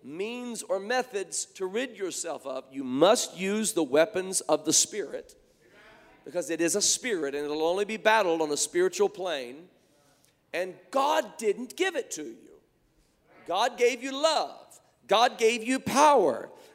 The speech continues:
God gave you a sound mind.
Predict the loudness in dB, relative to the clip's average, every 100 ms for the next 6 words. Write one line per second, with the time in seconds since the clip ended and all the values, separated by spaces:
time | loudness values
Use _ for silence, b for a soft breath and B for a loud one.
0 | _ 4 6 4 6 6 4 -2 -2 -2
1 | -2 B B 4 4 4 4 4 2 0
2 | 2 4 2 0